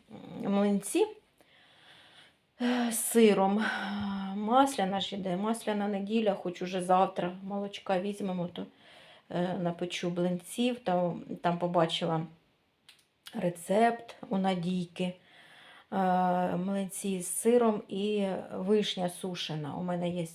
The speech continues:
вишня, я її розмочу і зроблю по її рецепту такі млинчики.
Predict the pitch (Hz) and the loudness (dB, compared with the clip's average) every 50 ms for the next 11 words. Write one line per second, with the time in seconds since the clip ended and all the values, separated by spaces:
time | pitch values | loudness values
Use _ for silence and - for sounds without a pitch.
0 | - 156 170 208 226 247 240 - - 170 160 160 170 175 180 180 175 175 175 175 | -8 -4 0 2 2 2 0 -2 -2 -2 0 0 0 0 0 -2 -2 -4 -4 -4
1 | 170 175 170 165 - - - 233 247 247 240 - - - - - - - _ _ | -4 -4 -4 -6 -6 -4 -2 0 0 0 0 -4 -14 -20 -20 -20 -20 -20 _ _
2 | _ - 170 170 180 180 180 180 196 226 226 220 - 170 170 170 175 190 180 175 | _ -12 -8 -6 -4 -4 -4 0 2 2 2 2 2 0 0 0 -2 -2 0 -2
3 | 175 - - - 170 160 156 160 - - 156 - 151 - - 165 160 156 165 165 | -2 -4 -4 -2 0 0 0 -2 -4 -10 -10 -10 -10 -10 -8 -8 -6 -4 -2 -2
4 | 160 151 160 165 - - - - - 156 170 | -2 -2 -4 -6 -10 -12 -12 -12 -10 -10 -10